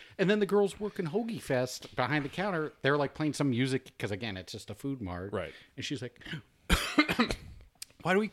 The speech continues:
Speaker 1: They, why do they keep playing this soft music? It's Hoagie Fest. I'm supposed to be, like, making sandwiches and getting pumped." <laughs> And I was like, "God, I keep joking about Hoagie Fest, but then it is kind of a <laughs> thing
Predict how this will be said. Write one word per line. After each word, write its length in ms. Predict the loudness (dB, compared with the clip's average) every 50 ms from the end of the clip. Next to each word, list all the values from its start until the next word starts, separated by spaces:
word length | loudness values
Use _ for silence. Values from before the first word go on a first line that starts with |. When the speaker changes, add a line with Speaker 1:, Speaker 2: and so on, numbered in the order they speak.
| -6 -8
Speaker 1:
They, 100 | -8 -6 -2
why 120 | -2 0
do 60 | 0 0
they 100 | -2 -6
keep 200 | -6 -8 -6 -2
playing 220 | -2 -2 0 0
this 160 | -2 -2 -4 0
soft 300 | 0 0 0 0 -2 -2
music? 320 | -2 0 0 0 -2 -2
It's 120 | 0 4
Hoagie 280 | 6 6 6 4 2 0
Fest. 280 | 0 0 0 2 0 0
I'm 80 | -2
supposed 240 | 2 2 0 0 0
to 60 | -2
be, 100 | 0 2
like, 200 | 6 8 8 6
making 500 | 6 4 2 2 2 2 2 2 2 0 -4 -12 -16 -16 -12
sandwiches 720 | -4 2 4 4 6 6 4 4 6 8 10 10 10 10 6
and 100 | 4 4
getting 240 | 4 2 0 -2 -6
pumped." 180 | -10 -14 -16 -18 0 6
<laughs> 440 | 8 8 8 6 2 -10 -10 -8 -4
And 100 | -2 -2
I 60 | -2
was 100 | 0 0
like, 180 | -2 -4 -4 -6 -10 -12 -12 -14 -14 -16 -14 _ 2
"God, 220 | 2 4 4 4 2
I 60 | 0
keep 280 | 0 0 -2 -4 -2 -4
joking 460 | 0 4 6 6 6 4 2 -2 -2
about 240 | 0 2 2 2 2
Hoagie 260 | 2 0 0 -2 -2 0
Fest, 260 | 0 0 0 0 0
but 160 | -2 0 2
then 140 | 0 0 0
it 140 | 0 -2 0 2
is 220 | 4 4 4 2
kind 280 | 0 -2 -2 0 2 2
of 120 | 4 4
a 40 | 6
<laughs> 0 |
thing 640 | 6 6 6 8 10 12 12 12 12 8 8 8